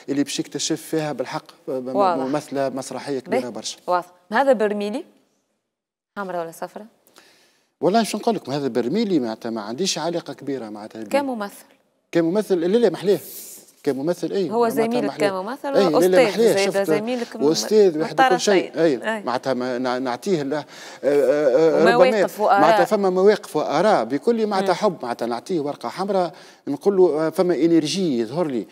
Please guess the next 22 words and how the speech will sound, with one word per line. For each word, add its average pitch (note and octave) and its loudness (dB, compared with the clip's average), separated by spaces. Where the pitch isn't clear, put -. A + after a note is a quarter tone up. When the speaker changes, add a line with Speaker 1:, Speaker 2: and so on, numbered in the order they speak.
Speaker 2:
مم. F3+ -12
Speaker 1:
اللي C3 -4
قاعد C3+ -4
ي-، A#2+ -2
Speaker 2:
يعطي F3 0
Speaker 1:
اللي C#3+ 0
Speaker 2:
فيها. C3 0
Speaker 1:
قاعد C#3+ -2
يعطي B2 -2
فيها. F3+ 0
آه، C#3 0
آه، C#3 2
حسب E3+ -2
اعتقادي E3 0
معناتها، G#2 -6
فهمت؟ D#3 -4
آه، D3 0
آه، C3+ -2
باش F#3+ -6
تمشي A3 4
Speaker 2:
زايدة. A3+ 4
Speaker 1:
هكاكا، E3 -2